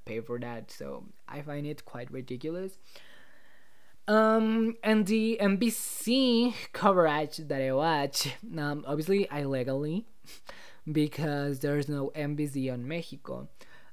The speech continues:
Um, it was bullshit. Like, we, we literally saw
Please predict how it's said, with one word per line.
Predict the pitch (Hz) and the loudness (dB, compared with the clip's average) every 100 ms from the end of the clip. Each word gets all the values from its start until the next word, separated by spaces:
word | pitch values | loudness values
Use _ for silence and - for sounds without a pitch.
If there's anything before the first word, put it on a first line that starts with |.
| - - - | -16 -14 -6
Um, | 156 151 156 156 156 156 156 156 156 151 147 - - - - | -4 -2 -2 -4 -2 -4 -4 -8 -8 -10 -12 -16 -16 -16 -4
it | 156 | 0
was | 160 175 | 0 -2
bullshit. | 143 127 139 139 - - 107 - | 0 0 0 -4 -8 -10 -10 -10
Like, | - 143 139 135 143 - - - - - | -6 -2 0 -2 -6 -12 -12 -14 -14 2
we, | 170 202 214 226 226 226 - - - - - - - - - - - - - - - - - - - - - - - - - - - - - - - - - - - - - | 6 6 6 4 2 0 -6 -16 -16 -16 -16 -16 -16 -16 -16 -16 -16 -16 -16 -16 -14 -14 -16 -16 -16 -16 -16 -16 -16 -16 -16 -16 -16 -16 -16 -16 -16 -14 -14 -14 -14 -14 -6
we | 165 170 180 170 | 0 2 2 -2
literally | 170 156 147 156 165 | 0 2 2 4 2
saw | 147 - 131 135 | 0 -2 0 0